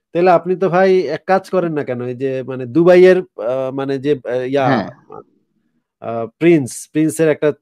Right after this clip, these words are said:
Speaker 1: মেয়ে আছে, ওই মেয়েটা এখনো অবিবাহিত, হ্যাঁ? তার নাকি বিলিয়ন বিলিয়ন ডলার, ডলারের মালিক, হ্যাঁ? তারে তুকতাক ভুংবাং করেন ভাই এটা দিয়ে, ওই এক পীর ফকিরে দরকার হলে এক লাখ টাকা দেন। দিয়ে তারপর ওরা দিয়ে পুতুংতাক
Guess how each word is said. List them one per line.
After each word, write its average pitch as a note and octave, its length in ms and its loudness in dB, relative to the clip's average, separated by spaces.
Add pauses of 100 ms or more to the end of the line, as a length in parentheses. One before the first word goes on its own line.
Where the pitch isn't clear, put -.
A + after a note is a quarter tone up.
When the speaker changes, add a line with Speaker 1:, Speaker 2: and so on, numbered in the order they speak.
Speaker 1:
মেয়ে D3+ 220 2
আছে, G#2+ 460 -4
ওই C#3 80 -6
মেয়েটা C#3+ 320 0
এখনো C#3 220 0
অবিবাহিত, B2 480 -4
হ্যাঁ? B2+ 340 -12 (360)
তার C3+ 140 -2
নাকি C3+ 240 -6
বিলিয়ন C#3+ 360 2
বিলিয়ন C3+ 280 -2
ডলার, A2+ 280 -4 (300)
ডলারের A#2 400 -6
মালিক, G#2+ 280 -8 (120)
হ্যাঁ? D#3+ 200 -18 (520)
তারে G#3+ 420 6
তুকতাক F#3 440 -6
ভুংবাং D3+ 340 -2
করেন B2 280 -4
ভাই A2 160 -8
এটা B2 160 -8
দিয়ে, C#3+ 220 -6
ওই B2+ 240 -2
এক A#2+ 160 -6 (200)
পীর D3 140 -4
ফকিরে D#3 460 -2
দরকার C3+ 300 0
হলে D3 340 0 (160)
এক C#3 180 -6
লাখ C#3+ 100 -6
টাকা B2 200 -6
দেন। G#2+ 220 -12 (720)
দিয়ে D3 280 2
তারপর B2+ 220 -4
ওরা B2+ 160 -2
দিয়ে B2+ 200 0
পুতুংতাক C#3 640 -4